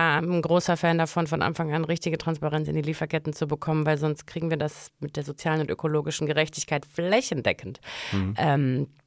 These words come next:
Speaker 1: nicht hin. Und da, äh, genau, f-, in einigen Fällen sollte man schon beim Wald, auf dem Baumwollfeld,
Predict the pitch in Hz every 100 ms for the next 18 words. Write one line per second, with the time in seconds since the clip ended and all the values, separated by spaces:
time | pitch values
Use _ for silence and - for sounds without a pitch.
0 | _ - - 175 156 - 170 202 - 143
1 | 147 143 160 175 175 - 175 160 165 165
2 | 165 165 175 120 101 - - - 135 98
3 | 135 160 156 165 160 160 160 160 156 -
4 | 185 165 147 147 165 147 139 143 - 139
5 | - 147 139 139 139 139 - 139 139